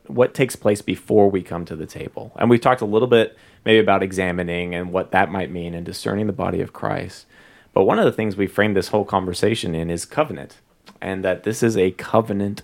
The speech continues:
family meal. And so why wouldn't anyone who's part of the covenant get to participate?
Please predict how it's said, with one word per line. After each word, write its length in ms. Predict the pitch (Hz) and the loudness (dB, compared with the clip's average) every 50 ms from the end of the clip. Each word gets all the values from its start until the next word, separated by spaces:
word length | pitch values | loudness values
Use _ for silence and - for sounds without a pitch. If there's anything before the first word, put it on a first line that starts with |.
| _ _ - | _ _ -16
family 640 | - - 92 95 95 95 95 92 92 92 90 87 | -8 -6 -4 -2 -2 -2 -2 -2 -2 -2 -2 -4
meal. 540 | - - - 95 98 104 95 78 85 80 82 | -8 -8 -8 -4 -4 -2 -2 -2 -4 -4 -6
And 180 | - 87 92 - | -6 -8 -6 -2
so 160 | - 104 101 | 0 2 2
why 200 | 92 90 95 120 | 2 0 -2 -4
wouldn't 340 | 117 107 113 107 104 95 - - _ _ _ _ _ _ _ - | -2 -2 -2 -2 -2 -4 -6 -10 _ _ _ _ _ _ _ -2
anyone 520 | 160 185 185 143 117 95 90 95 101 123 127 | 2 4 6 6 6 6 4 2 2 0 0
who's 260 | 120 127 123 120 - | 2 2 2 2 2
part 220 | - 110 110 113 | 4 4 4 4
of 40 | 104 | 2
the 60 | 104 | 0
covenant 540 | 101 - 127 127 110 92 87 90 90 - - _ - | -2 0 0 0 2 0 -6 -6 -8 -10 -10 _ -4
get 160 | 101 98 - | -4 -4 -4
to 60 | - | -6
participate? 720 | - - 101 101 - 175 - - 110 - - 65 - - | -8 -8 -4 -2 -2 -2 -2 -2 -4 -4 -6 -8 -10 -12